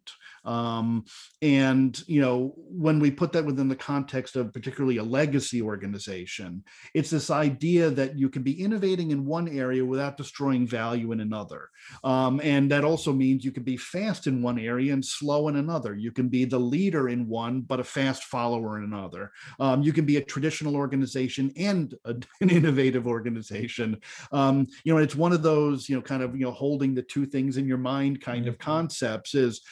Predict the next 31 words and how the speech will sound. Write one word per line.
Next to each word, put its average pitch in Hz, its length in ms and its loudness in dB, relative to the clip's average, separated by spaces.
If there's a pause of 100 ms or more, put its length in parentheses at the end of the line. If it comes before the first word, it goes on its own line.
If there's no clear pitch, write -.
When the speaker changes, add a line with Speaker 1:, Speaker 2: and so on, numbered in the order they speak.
(180)
Speaker 1:
you 156 80 2
know, 143 60 4
a - 20 4
lot 151 220 4
of 175 80 0
times, 147 640 -2
you 143 80 0
know, 120 200 -2
I'll 123 340 -6 (160)
talk 156 280 -4
with 147 100 0
you, 135 240 -2
"But 185 100 6
we're 190 200 6
a 170 100 4
bank, 170 380 0
we're 143 100 -2
not 180 160 -2
a 170 40 -2
technology 120 640 -6
company." 107 500 -10
It's 127 140 -12
like, 151 100 -2
"Well, 175 100 0
no, 190 180 2
no, 120 220 0 (200)
you 175 80 0
need 208 200 2
to 208 80 0
reframe 190 640 0
that. 85 320 -6